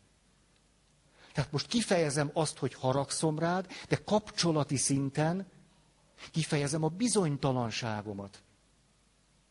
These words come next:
Nem tudom, hogy mi lesz, hogyha ez így fog tovább folytatódni. Mi lesz akkor velünk?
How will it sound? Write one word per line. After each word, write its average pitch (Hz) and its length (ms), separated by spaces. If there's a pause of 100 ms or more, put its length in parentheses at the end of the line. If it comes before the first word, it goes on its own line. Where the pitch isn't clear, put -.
(260)
Nem 220 380
tudom, 180 400
hogy 170 180
mi 202 140
lesz, 185 260
hogyha 185 280
ez 196 120
így 180 220
fog - 200
tovább 147 320
folytatódni. 123 680
Mi 160 180
lesz 196 300
akkor 185 500
velünk? 113 560